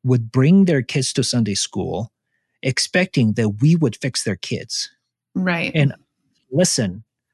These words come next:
Speaker 1: from a pastoral perspective, your kid goes to a secular school and imbibe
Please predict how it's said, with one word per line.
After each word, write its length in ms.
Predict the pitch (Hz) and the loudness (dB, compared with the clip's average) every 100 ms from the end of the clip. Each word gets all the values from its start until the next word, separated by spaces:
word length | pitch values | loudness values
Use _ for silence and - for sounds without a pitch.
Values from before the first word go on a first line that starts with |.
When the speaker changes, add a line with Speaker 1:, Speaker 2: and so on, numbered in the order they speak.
| _ _ _ | _ _ _
Speaker 1:
from 340 | - - 175 | -6 0 4
a 60 | 156 | 2
pastoral 500 | - 170 - 151 165 | 2 -2 0 0 0
perspective, 720 | 143 123 - 131 - 165 175 _ _ _ - | 0 -4 -4 -4 0 -2 -2 _ _ _ -12
your 440 | 113 107 135 214 | -8 0 2 2
kid 600 | - - 185 107 101 143 _ - | -2 -2 0 0 -2 -6 _ -2
goes 340 | 131 139 160 | 2 2 0
to 480 | - 135 117 113 113 _ | -2 -2 0 -2 -6 _
a 80 | 117 | -8
secular 460 | - 160 165 202 | -4 -2 0 0
school 680 | 202 - - 92 90 160 214 _ _ _ _ - | 0 -2 -2 -2 -2 -2 -4 _ _ _ _ -8
and 420 | 120 113 110 110 | -2 0 0 0
imbibe 640 | - 135 123 120 151 156 | 0 0 2 2 2 2